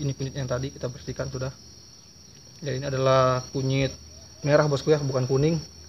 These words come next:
Kalau yang kunyit kuning itu dia warnanya agak putih kuning-kuningan, tapi ini kuning pekat. Ya, dia termasuk dalam kunyit merah, bosku. Adapun yang kita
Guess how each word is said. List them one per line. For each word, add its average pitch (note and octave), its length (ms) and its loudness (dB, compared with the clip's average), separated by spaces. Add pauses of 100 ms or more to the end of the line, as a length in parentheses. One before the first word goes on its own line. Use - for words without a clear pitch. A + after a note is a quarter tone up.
(380)
Kalau C3 240 2
yang C3+ 80 2
kunyit C3 240 0
kuning C#3 240 0
itu D3+ 160 -2
dia D3 160 2
warnanya C3+ 400 2
agak B2 240 0
putih C3+ 240 -2
kuning-kuningan, C3 640 -2
tapi C3+ 320 -6
ini D3 240 -4 (560)
kuning C3 240 0
pekat. - 320 0 (240)
Ya, A#2+ 160 2 (240)
dia C3+ 80 4
termasuk C3+ 400 -4
dalam B2 240 0
kunyit B2+ 160 0
merah, C3+ 240 2
bosku. C3 240 -2 (800)
Adapun D#3 320 0
yang D3+ 80 0
kita - 80 0